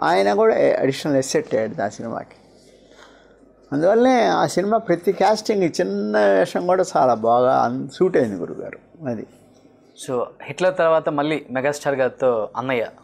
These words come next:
Speaker 1: అన్నయ్య.
Speaker 2: అది, అది ఒక జానర్, ఇది ఒక జానర్.
Speaker 1: అబ్బో, అది
Speaker 2: కంప్లీట్గా.
Speaker 1: అసలు ఫుల్ comedy. అస్సలు అదరే కొడతారు. ఆయన ఏదైనా చేయగలడు సార్. ఎందుకంటే ఆయన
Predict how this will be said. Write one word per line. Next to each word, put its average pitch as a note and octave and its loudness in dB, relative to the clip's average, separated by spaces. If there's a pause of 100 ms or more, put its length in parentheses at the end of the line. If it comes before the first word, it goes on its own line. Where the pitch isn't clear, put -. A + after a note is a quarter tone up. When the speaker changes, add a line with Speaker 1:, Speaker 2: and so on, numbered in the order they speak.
(180)
Speaker 1:
అన్నయ్య. D3 0 (200)
Speaker 2:
అది, A#2 -6
అది C#3+ 2
ఒక F3 2
జానర్, F3+ 0
ఇది E3 2
ఒక D3+ 0
జానర్. C#3 2
Speaker 1:
అబ్బో, F3 4
అది F#3+ 6
Speaker 2:
కంప్లీట్గా. D3 4
Speaker 1:
అసలు D3 2
ఫుల్ B3 4
comedy. F#3 2 (540)
అస్సలు D3 2 (520)
అదరే E3 4
కొడతారు. F3 2
ఆయన D#3 2
ఏదైనా C#3 2
చేయగలడు C#3 0
సార్. A2 -12 (640)
ఎందుకంటే E3 -2 (840)
ఆయన G3+ 0